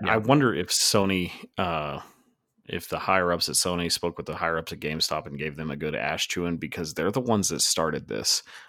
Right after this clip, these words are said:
Speaker 2: Uh, GameStop, because they were doing it right after the thing ended, the conference ended. Um,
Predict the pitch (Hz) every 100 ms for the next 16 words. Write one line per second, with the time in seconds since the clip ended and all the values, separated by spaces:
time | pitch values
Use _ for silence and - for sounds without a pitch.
0 | _ 82 82 71 - 85 95 - 92 87
1 | - - 80 - 80 80 76 78 80 80
2 | 76 _ _ _ - - - - - 92
3 | 92 87 87 90 - 82 73 - - _
4 | - - 92 82 78 - 87 87 69 67
5 | - _ _ _ _ _ _ _ - -
6 | 98 85 85 78 71 69 - _ _ _
7 | _ - 82 73 65 60